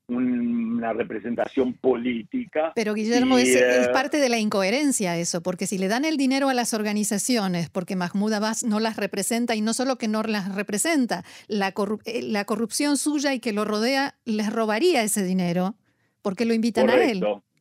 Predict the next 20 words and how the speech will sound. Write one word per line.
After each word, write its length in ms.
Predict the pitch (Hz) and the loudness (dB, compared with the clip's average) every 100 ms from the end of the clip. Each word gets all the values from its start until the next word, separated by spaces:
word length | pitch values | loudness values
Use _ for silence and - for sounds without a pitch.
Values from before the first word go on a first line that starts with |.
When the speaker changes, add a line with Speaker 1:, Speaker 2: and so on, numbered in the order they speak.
| - - _ _ _ _ _ | -20 -20 _ _ _ _ _
Speaker 1:
Y 100 | - | -6
bueno, 380 | 135 139 104 101 127 | 0 0 -2 -4 -2
es 160 | 120 | -2
que 80 | 147 | -2
es 80 | - | -2
para 200 | 131 123 | -2 0
mantener 460 | 127 123 135 135 | -2 -4 -2 -2
justamente 840 | 131 131 135 123 131 127 139 135 - _ | -2 -6 -4 -4 -4 -4 -4 -4 -6 _
la, 480 | 107 110 107 104 120 | -4 0 2 0 -2
<laughs> 1200 | - 123 - - - 175 - - - - - 151 | -4 -6 -8 -18 -6 -4 -6 -18 -20 -6 -2 0
hay 160 | 127 | 0
que 120 | - 131 | 0 -2
mantener 520 | 127 127 135 135 135 | -2 -2 -2 -2 -2
un 120 | 131 | -4
poco 300 | 139 123 139 | -4 -4 0
la 120 | 127 | 0
imagen 420 | 127 135 139 143 | 2 0 0 -2
de 160 | 123 113 | -2 -4
que 100 | 113 | -4
Alemania 680 | 110 113 127 131 139 135 135 | -2 -2 -2 -2 -2 -4 -4